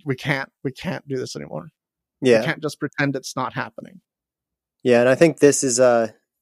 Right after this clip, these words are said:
Speaker 2: a great transition to the last thing he says here, uh, which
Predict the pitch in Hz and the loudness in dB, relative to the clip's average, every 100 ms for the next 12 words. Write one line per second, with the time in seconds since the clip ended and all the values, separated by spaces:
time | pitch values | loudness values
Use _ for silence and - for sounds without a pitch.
0 | - 135 120 135 127 135 123 127 120 123 | -2 -2 2 2 2 2 2 2 0 0
1 | 123 123 120 - _ _ _ _ 131 120 | 2 4 4 0 _ _ _ _ -2 2
2 | 120 110 123 117 110 123 110 120 120 117 | 4 2 -2 -2 0 0 0 -2 -4 -4
3 | 127 127 123 127 127 - | -2 0 0 -2 -4 -8